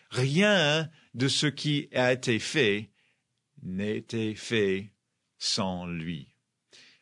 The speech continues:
Ainsi, Jésus connaissait dans quelle intention il avait ramassé le blé en marchant. Il n'avait pas violé le sabbat. Il profite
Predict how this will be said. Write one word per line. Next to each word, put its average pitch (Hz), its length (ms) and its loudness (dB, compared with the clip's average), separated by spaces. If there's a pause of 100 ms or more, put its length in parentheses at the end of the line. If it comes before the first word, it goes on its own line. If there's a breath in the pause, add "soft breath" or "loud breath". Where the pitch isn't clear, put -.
(120 soft breath)
Ainsi, 120 400 2
Jésus 131 500 4 (240 loud breath)
connaissait 165 840 4
dans 127 380 4 (140)
quelle 170 500 4 (200)
intention 127 880 0
il 117 160 2
avait 117 440 2
ramassé 123 880 2
le 92 140 -2
blé 87 640 -4 (300 soft breath)
en 98 160 -4
marchant. 98 680 -2 (520)
Il 190 140 2
n'avait 190 400 4
pas 214 380 2
violé 98 520 2
le 80 100 -4
sabbat. 71 640 -8 (520 loud breath)
Il 180 220 6
profite - 1000 -4